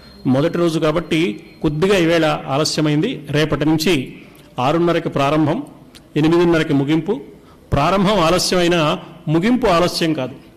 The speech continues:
ఎందుకంటే ఉద్యోగానికి వెళ్ళేవాడు వెళ్ళేప్పుడు కాస్త ఆలస్యంగా వెళ్ళినా సాయంత్రం ఐదింటికి వచ్చేస్తాడు కాబట్టి ఆరున్నరకి ప్రారంభం అవుతుంది.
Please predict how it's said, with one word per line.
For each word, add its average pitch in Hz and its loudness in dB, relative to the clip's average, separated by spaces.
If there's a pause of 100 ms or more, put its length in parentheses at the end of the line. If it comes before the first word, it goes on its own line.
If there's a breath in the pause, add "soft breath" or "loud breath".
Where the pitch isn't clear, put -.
(380 loud breath)
ఎందుకంటే 185 0
ఉద్యోగానికి 190 2
వెళ్ళేవాడు 185 2
వెళ్ళేప్పుడు 190 2
కాస్త 180 0
ఆలస్యంగా 180 0
వెళ్ళినా 185 0
సాయంత్రం 185 0
ఐదింటికి 180 0
వచ్చేస్తాడు 165 -2
కాబట్టి 156 -6 (720 loud breath)
ఆరున్నరకి 196 2
ప్రారంభం 180 0
అవుతుంది. 175 0